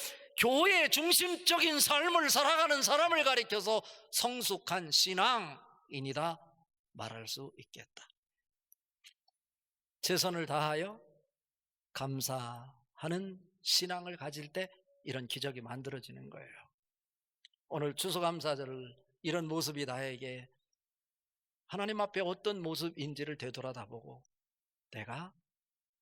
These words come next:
나가 제일 우선적으로 생각하고 사는지, 아니면 말씀을 주시고 은혜를 주시는 이 서원경교회 공동체가 제일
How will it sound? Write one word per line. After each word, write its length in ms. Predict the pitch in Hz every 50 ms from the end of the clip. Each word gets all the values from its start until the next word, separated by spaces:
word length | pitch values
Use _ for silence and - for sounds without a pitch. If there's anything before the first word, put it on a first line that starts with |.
| _ _ _ _ _ _ _ _
나가 300 | - 107 107 - 113 107
제일 580 | - - 131 131 139 147 147 151 143 139 147 147 _ _ _ _ _ _ _ _ -
우선적으로 1200 | 135 123 - 143 139 139 127 123 131 131 - _ _ _ _ _ _ - - 147 131 151 151 151
생각하고 560 | 139 160 175 175 - 180 156 165 170 165 180
사는지, 540 | - - 139 120 117 113 113 113 - 123 123 _ _ _ _ _ _ _ _ _ _ _ -
아니면 380 | 110 107 110 110 113 110 110
말씀을 500 | 110 127 131 135 120 120 143 143 147 143
주시고 580 | 131 139 143 135 - 160 156 185 202 202 202 - - - - -
은혜를 340 | 147 151 170 170 170 160 156
주시는 400 | 151 135 - 151 151 151 147 143
이 140 | 135 135
서원경교회 840 | 123 - 190 147 151 156 143 127 135 123 123 _ - 120 123 123 120 - - - _
공동체가 720 | - - 139 147 143 156 156 156 - - 170 156 185 208 - _ _ _ _ _ _ _ _ _ _ _ -
제일 560 | - - 127 123 127 131 135 131 131 131 139